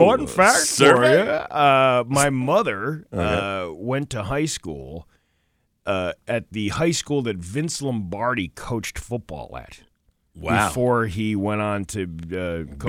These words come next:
Speaker 2: Become
Speaker 1: pros.
Speaker 2: Vince Lombardi?
Speaker 1: Yeah, yeah, yeah, yeah.
Speaker 2: That's
Speaker 1: Yeah.
Speaker 2: pretty cool.
Speaker 1: Yeah, Saint Cecilia's High School in New Jersey.
Speaker 2: Was he, he was a good football coach?
Speaker 1: I, apparently he was.
Speaker 2: <laughs>
Speaker 1: I don't think
Speaker 2: They
Speaker 1: he
Speaker 2: named
Speaker 1: did.
Speaker 2: the Super Bowl trophy after him, so I'm gonna go, yeah,
Speaker 1: He
Speaker 2: probably.
Speaker 1: has a whole field named after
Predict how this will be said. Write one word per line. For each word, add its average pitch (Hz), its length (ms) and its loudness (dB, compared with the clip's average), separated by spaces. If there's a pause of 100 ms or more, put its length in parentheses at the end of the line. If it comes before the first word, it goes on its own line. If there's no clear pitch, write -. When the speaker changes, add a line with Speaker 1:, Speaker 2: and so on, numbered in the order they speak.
Speaker 2:
Become 101 180 0
Speaker 1:
pros. 85 200 2
Speaker 2:
Vince 104 260 0
Lombardi? 98 460 4
Speaker 1:
Yeah, 160 280 6
yeah, 135 340 2
yeah, 139 280 0
yeah. 147 240 0 (420)
Speaker 2:
That's 92 320 2
Speaker 1:
Yeah. - 60 -14
Speaker 2:
pretty 165 220 0
cool. 90 380 -2
Speaker 1:
Yeah, 131 180 0
Saint 127 320 -4
Cecilia's 143 580 -2
High 139 160 -2
School 82 340 -8
in 85 100 -8
New 90 100 -6
Jersey. 90 480 -8 (300)
Speaker 2:
Was 90 160 2
he, 90 220 2
he 90 200 -4
was 87 120 0
a 82 40 -4
good 98 180 2
football 120 380 2
coach? 139 280 -4 (560)
Speaker 1:
I, 110 80 -6
apparently 117 680 2
he 127 120 2
was. 139 640 6
Speaker 2:
<laughs> - 540 -18
Speaker 1:
I 139 80 4
don't 156 180 8
think 170 100 6
Speaker 2:
They 170 100 10
Speaker 1:
he 165 40 6
Speaker 2:
named 190 220 8
Speaker 1:
did. 175 60 6
Speaker 2:
the - 20 4
Super 175 340 4
Bowl 127 180 6
trophy 110 380 6
after 95 300 6
him, 95 80 2
so 135 100 2
I'm 190 60 4
gonna 240 120 0
go, 208 260 2
yeah, 139 360 0
Speaker 1:
He - 60 -12
Speaker 2:
probably. 277 180 4
Speaker 1:
has 311 100 8
a 302 60 6
whole 294 240 10
field 311 500 0
named 143 300 4
after 117 160 6